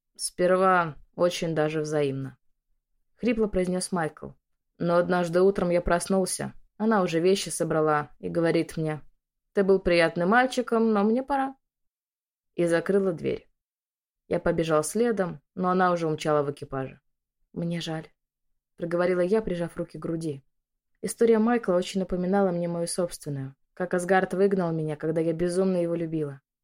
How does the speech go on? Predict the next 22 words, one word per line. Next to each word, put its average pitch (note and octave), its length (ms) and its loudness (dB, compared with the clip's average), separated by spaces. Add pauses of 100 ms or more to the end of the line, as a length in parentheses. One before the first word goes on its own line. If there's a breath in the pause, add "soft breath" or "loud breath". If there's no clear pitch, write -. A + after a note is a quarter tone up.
(380)
«Не G#3+ 160 2
переживайте, A3+ 640 2
Майкл, D#3+ 320 -6 (320)
всё A#3 180 0
устроится», D#3 640 -4 (300)
подбодрила F3 520 0
я. E3 300 -4 (720)
«Спасибо, G3 560 0
леди E3 260 2
Лилиана. C#3 540 0 (420)
Не A3 100 0
представляете, A#3+ 680 2
как - 200 -6
мне E3 120 -2
хотелось D#3+ 420 -2
с - 40 -12
кем-то - 280 -10
поделиться», - 640 -8 (220)
тяжело G3 300 -2
вздохнул F#3+ 380 0
молодой E3 340 -2
человек. D#3+ 560 -8